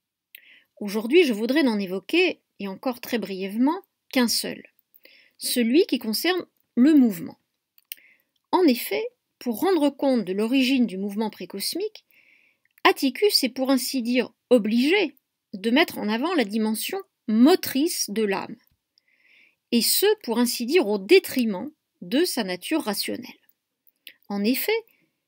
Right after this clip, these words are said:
Atticus, à la suite de Plutarque,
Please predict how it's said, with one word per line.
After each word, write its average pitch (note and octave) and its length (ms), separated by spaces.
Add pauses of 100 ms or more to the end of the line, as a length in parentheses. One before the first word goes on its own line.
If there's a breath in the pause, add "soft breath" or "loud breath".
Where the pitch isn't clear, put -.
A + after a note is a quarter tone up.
(260)
Atticus, C4 640 (100)
à G#3 100
la G3+ 80
suite A3 260
de F#3 80
Plutarque, - 680